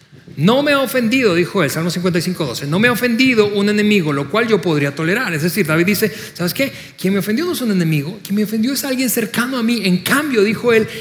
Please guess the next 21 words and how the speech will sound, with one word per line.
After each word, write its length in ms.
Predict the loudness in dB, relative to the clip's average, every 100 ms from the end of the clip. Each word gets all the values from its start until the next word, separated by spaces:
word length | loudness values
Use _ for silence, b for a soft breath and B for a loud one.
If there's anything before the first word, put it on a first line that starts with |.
| B
"en 160 | -4
cambio, 580 | -2 -2 -2 -2 0 0 -2 B B B -18 -4
eres 420 | 0 2 0 4
tú 280 | 6 6 2
mi 200 | -2 -2
par, 340 | -4 -4 -2
mi 140 | -4
compañero 560 | -4 -4 -2 -2 0 0
y 60 | 0
amigo 300 | -2 2 4
íntimo". 460 | 4 2 0 0
Ponga 200 | 0 0
ahí 120 | 2
el 80 | 2
nombre 240 | 2 2 2
de 40 |
tu 120 | 2
cónyuge, 460 | -2 -2 0 0 0
de 100 | 0
tu 120 | 0
pareja. 400 | -2 0 -2 -6